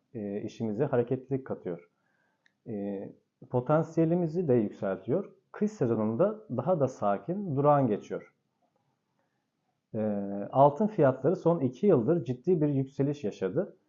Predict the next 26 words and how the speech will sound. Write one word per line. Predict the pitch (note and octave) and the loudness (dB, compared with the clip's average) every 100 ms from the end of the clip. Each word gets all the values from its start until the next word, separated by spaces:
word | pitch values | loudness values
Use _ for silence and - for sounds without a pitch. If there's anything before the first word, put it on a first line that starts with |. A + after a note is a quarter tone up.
| _ _ - | _ _ -8
İki | A#2+ - D3+ | -8 -4 0
bin | D#3 | 4
yirmi | D#3+ E3 | 4 4
beş | G3+ G#3 | 2 2
yılında | C#3 C#3 D3 F3+ | 2 4 4 2
da | F3 - - | 2 -2 -6
bu | C3+ E3 | -2 -2
son | E3+ E3 F3+ | 0 -2 0
iki | C#3+ - G3+ | -2 0 2
yıldaki | E3 B2 B2+ | 4 2 -2
artış | B2 B2 - G3+ D3+ | 2 0 0 -6 0
olmayabilir. | D3 A2+ C#3 E3+ G#2+ - - _ _ _ _ _ _ _ A#2 | 2 4 2 2 0 -2 -14 _ _ _ _ _ _ _ -6
E, | A2+ A2+ A#2 C#3 | -6 -4 -6 -2
daha | B2 C#3 G3+ | 2 4 4
durağan | E3 C3 B2 A#2 | 6 6 6 4
geçmesini | B2 B2 A2+ - E3+ | 0 -2 -8 -2 2
bekliyoruz. | D#3 - G#2 G#2+ F3+ G#3+ _ _ _ _ _ _ _ | 2 2 0 -2 -2 -6 _ _ _ _ _ _ _
Piyasa | D#3+ G3 G3 D#3+ F#3+ - | 2 2 4 2 2 2
nasıl | D3+ F3 D3+ | 0 0 -2
gelişir | A#2+ A#2+ - G3+ D#3 | 2 2 2 0 2
bilemiyoruz. | D3 A2+ G2 F#2+ - - | 4 2 0 -4 -10 -2
Ama | E3+ F#3 | 0 0
son | F#3 E3+ | 2 2
iki | E3+ E3+ | 2 2
yıldaki | E3 A2 G#2 - | 2 2 -2 2
artış, | B2 A#2+ - F3 | 4 2 -2 -6